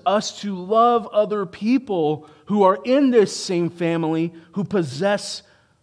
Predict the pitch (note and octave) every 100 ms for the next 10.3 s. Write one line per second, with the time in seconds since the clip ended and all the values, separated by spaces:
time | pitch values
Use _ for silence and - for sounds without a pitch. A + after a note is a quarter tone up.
0 | _ _ D3+ - - E3+ D#3+ D3 C#3+ B2
1 | D3 C#3 C3 B2 C3 _ _ _ _ _
2 | _ _ _ _ - C#3+ D#3 C#3+ D3 C3+
3 | C#3+ - D3+ C#3+ C3 - C3 B2 G2+ -
4 | _ _ _ _ _ _ _ _ _ _
5 | _ _ _ _ _ _ _ _ _ -
6 | E3 F3 F3 E3+ D3 D3+ D3+ C#3+ B2 D#3+
7 | D#3+ D3+ E3 C#3 F3 D#3+ E3 - C#3+ C#3
8 | C#3+ C3 - D3+ C#3+ - - D3 D3 C#3+
9 | B2+ B2+ - - D#3 - - F3 F3+ D3
10 | D3+ C3